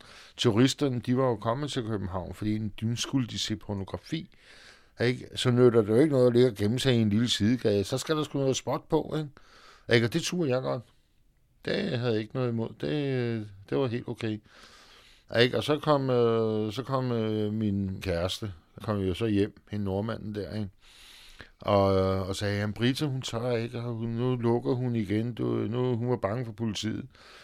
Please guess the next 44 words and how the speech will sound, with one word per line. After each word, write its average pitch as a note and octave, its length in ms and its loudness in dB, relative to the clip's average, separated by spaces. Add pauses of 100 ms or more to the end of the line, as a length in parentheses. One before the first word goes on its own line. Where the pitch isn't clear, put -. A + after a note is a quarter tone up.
(120)
Og F2+ 100 -6
så - 60 -4
siger F#2+ 160 -4
jeg F2 80 -6
til F#2 140 -6
hende, G2+ 220 -2
"Kan E2+ 160 -6
du F#2 60 0
ikke A#2 160 2
sige B2 160 6
til B2+ 120 0
Brita, G#2+ 380 4
hvis A#2+ 200 2
hun A#2+ 100 0
er A2+ 80 2
bange F#2+ 260 -2
for B2+ 80 -4
politiet, A#2+ 440 -2
så C3 80 6
overtager B2 380 4
jeg. A#2+ 100 0
Jeg C3+ 100 0
vil C3+ 80 -2
gerne C#3 200 4
overtage C3 360 0
den A#2+ 120 -12
derhenne." A#2+ 340 -2 (1000)
Jamen, C3+ 280 0
det B2+ 160 2
var, D3+ 160 4
det B2+ 640 2
kom A#2 160 0
hun A2 100 0
så A#2 140 2
tilbage G2+ 300 -2
og G2 80 -4
sagde, E2+ 180 -6
det - 180 -6
var D3+ 60 4
hun F2 180 2
helt C3 200 -2
vildt A2 160 -4
glad F#2+ 220 0
for. G2+ 220 -6